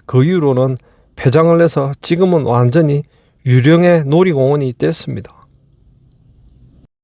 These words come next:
젊은 학생들이 바이킹 타면서 스릴이 넘쳐서 비명소리도 들리고 해야 되는데 적막강산이 돼 있고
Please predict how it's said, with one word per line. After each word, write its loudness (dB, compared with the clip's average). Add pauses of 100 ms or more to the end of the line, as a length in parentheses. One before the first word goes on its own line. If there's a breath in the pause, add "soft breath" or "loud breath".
(760)
젊은 2
학생들이 -4 (160)
바이킹 0
타면서 0
스릴이 0
넘쳐서 -2 (400)
비명소리도 2
들리고 0
해야 0
되는데 -4 (480)
적막강산이 0
돼 0
있고 -4